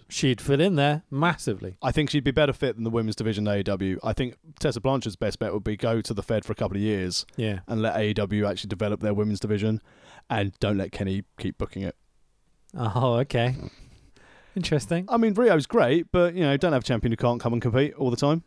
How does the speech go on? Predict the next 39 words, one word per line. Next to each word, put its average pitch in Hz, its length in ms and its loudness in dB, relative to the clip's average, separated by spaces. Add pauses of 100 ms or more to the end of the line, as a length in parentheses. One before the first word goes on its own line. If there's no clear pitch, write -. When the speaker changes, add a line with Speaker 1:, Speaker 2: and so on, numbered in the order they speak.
(180)
Speaker 1:
Yeah, 160 360 4
it's - 120 -14
a - 20 -8
bit 151 120 4
weird. 123 240 4
Speaker 2:
It's 139 100 -2
fine 196 160 6
for 151 80 2
Speaker 1:
She's 139 40 2
not 156 80 6
Speaker 2:
Brock. 160 120 6
Speaker 1:
turned 135 160 0
up 123 180 0
recently. 113 480 -2
Yeah, 127 380 2
it's - 100 -20
a - 60 2
Speaker 2:
I - 20 6
Speaker 1:
bit 220 80 4
Speaker 2:
mean, 269 60 2
Speaker 1:
of - 40 -2
an 117 60 0
odd 107 60 -4
one. 110 140 2
Speaker 2:
okay, 214 180 2
fine, 269 280 4
fuck - 220 0
it. 139 160 2
Rio's 220 280 6
Brock 226 180 2
Lesnar. 156 420 2 (360)
<laughs> - 40 -4 (1800)
Speaker 1:
I'll 143 120 2
go 139 140 2
with 139 160 2
it. 156 120 2
Why 139 180 2
not? 180 260 2
Speaker 2:
<laughs> 175 400 -2